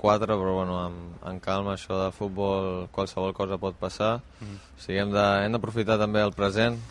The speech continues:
Speaker 1: que
Speaker 2: Mhm.
Speaker 1: això no, no es repeteix, estem en un mundial, l'hem de disfrutar i hem d'aprofitar-ho.
Speaker 2: Mm. Ah, per últim, no sé si, eh, estàs veient molt futbol, tu ets els que veus futbol a la concentració, desconnectes, eh, no sé,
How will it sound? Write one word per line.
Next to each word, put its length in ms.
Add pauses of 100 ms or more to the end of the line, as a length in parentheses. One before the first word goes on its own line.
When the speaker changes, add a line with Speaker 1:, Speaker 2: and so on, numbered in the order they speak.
Speaker 1:
que 120
Speaker 2:
Mhm. 80
Speaker 1:
això 180
no, 140 (680)
no 120
es 60
repeteix, 580
estem 240
en 80
un 80
mundial, 540
l'hem 100
de 160
disfrutar 460
i 80
hem 100
d'aprofitar-ho. 540 (840)
Speaker 2:
Mm. 60 (420)
Ah, 160
per 140
últim, 420
no 160
sé 60
si, 100
eh, 560
estàs 240
veient 160
molt 140
futbol, 420
tu 80
ets 80
els 160
que 80
veus 160
futbol 320
a 60
la 100
concentració, 720 (500)
desconnectes, 760
eh, 680
no 120
sé, 120